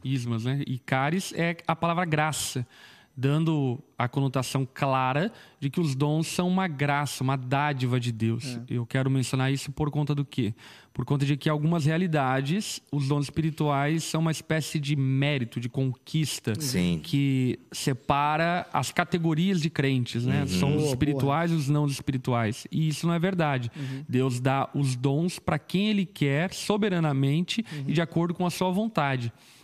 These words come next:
Speaker 1: Ainda que possamos buscar, em última análise, é Deus quem concede por meio da sua graça e não por nosso mérito. E isso, inclusive, significa que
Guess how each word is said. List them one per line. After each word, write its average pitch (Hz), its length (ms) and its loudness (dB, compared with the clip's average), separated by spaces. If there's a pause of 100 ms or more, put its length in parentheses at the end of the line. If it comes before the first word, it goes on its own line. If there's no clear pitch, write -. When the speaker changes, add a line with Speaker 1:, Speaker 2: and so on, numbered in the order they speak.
(120)
Speaker 1:
Ainda 147 260 2
que 151 140 -2
possamos 143 440 2
buscar, 156 720 0 (220)
em 147 140 2
última 160 340 0
análise, 143 380 0
é 156 60 0
Deus 131 280 0
quem 156 140 -2
concede 135 480 0
por 139 180 -2
meio 131 180 2
da 135 80 2
sua 147 220 -2
graça 127 340 0
e 135 60 2
não 127 100 2
por 139 140 -2
nosso 127 260 0
mérito. 156 400 0 (380)
E 123 160 2
isso, 147 180 0
inclusive, 151 360 0
significa 185 640 0
que 196 360 0